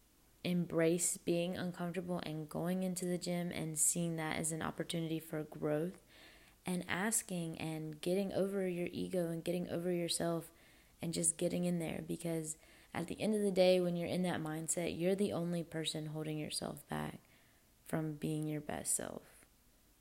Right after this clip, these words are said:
Nobody is holding you back except for you. And I think it's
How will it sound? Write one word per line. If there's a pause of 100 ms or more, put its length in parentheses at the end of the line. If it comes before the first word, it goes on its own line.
(160)
Nobody
is
holding
you
back (440)
except
for
you. (480)
And
I
think
it's